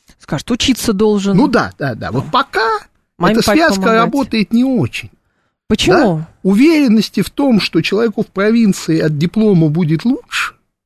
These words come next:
Speaker 2: у меня лично большие, пока вызывает большие сомнения.
Speaker 1: Я предводитель
Speaker 2: И не только
Speaker 1: Да.
Speaker 2: у меня. У меня-то ладно, я взрослый, уговоримся. А у них у самих не такие большие, как были в девяностые, когда диплом вообще ничего не стоит.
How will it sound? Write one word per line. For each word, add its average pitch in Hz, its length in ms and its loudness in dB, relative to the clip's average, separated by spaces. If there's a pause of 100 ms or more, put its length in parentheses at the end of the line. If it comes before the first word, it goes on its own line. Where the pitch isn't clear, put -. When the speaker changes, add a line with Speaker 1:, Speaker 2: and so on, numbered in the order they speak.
(720)
Speaker 2:
у 127 40 -6
меня 196 260 2
лично 277 320 2
большие, 131 360 -2
пока 214 340 -2
вызывает 202 360 2
большие 180 300 0
сомнения. - 360 -8 (100)
Speaker 1:
Я 240 200 4
предводитель 277 440 2
Speaker 2:
И - 40 4
не 226 120 4
только 277 240 2
Speaker 1:
Да. 285 60 6
Speaker 2:
у 277 40 6
меня. 247 480 2
У 139 60 -4
меня-то 196 380 0
ладно, 214 300 2
я 151 140 0
взрослый, 147 560 -2 (440)
уговоримся. 170 800 0
А 131 160 -12 (380)
у 180 80 0
них 226 220 2
у - 40 -2
самих 233 540 -2 (180)
не 165 140 2
такие 370 420 -2
большие, 214 480 0
как 151 180 -4
были 135 200 -2
в 123 40 -6
девяностые, 156 560 -2
когда 120 240 -6
диплом 131 320 -4
вообще 127 240 -2
ничего 107 220 -6
не 98 60 -8
стоит. - 240 -20